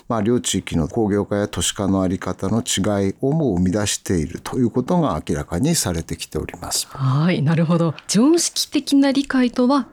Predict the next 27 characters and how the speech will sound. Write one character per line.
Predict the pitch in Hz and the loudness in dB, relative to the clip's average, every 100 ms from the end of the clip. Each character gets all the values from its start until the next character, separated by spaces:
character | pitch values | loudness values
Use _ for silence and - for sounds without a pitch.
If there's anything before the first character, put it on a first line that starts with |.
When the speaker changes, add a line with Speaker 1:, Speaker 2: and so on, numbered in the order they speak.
| - | -4
Speaker 2:
逆 | 143 175 - 381 | 0 0 2 4
の | 392 392 | 4 6
理 | 359 349 | 4 2
解 | - 190 - - | 0 0 -2 -2
な | 160 151 | 0 2
ん | |
で | 135 | 0
す | 135 | 0
ね。 | 143 196 208 135 | 2 2 2 2
Speaker 1:
は | 87 | -2
い。 | 78 - - _ - - - - - 196 | -4 -8 -20 _ -18 -16 -16 -18 -6 -4
Speaker 2:
そ | - | 2
れ | 285 | 2
で | 330 320 | 4 4
は、 | 202 170 - _ | 4 2 -6 _
西 | 165 185 - 349 | 2 2 4 6
ヨ | 349 349 349 | 6 6 6
ー | |
ロ | 339 | 4
ッ | 330 | 2
パ | - 247 | -2 0
と | 240 | 4
日 | 214 208 214 - | 6 6 4 0
本 | 381 370 330 | 2 2 4
と | 285 | 4
で | 247 | 4
は、 | 170 160 | 4 0